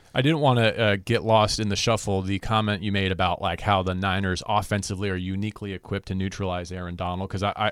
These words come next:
I think that's very evident in their game plan and their execution. Uh, we talked with Sean McVay on Monday about, like, where'd all this toss game come from? It's like, well,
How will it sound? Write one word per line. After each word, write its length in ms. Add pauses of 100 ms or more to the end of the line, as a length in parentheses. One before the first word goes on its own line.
I 180 (120)
think 180
that's 380 (120)
very 480
evident 440
in 180
their 120
game 260
plan 240
and 100
their 100
execution. 800 (340)
Uh, 40
we 100
talked 280
with 100
Sean 220
McVay 320
on 160
Monday 320
about, 200
like, 160 (520)
where'd 160
all 120
this 200
toss 300
game 240
come 220
from? 220
It's 100
like, 140
well, 300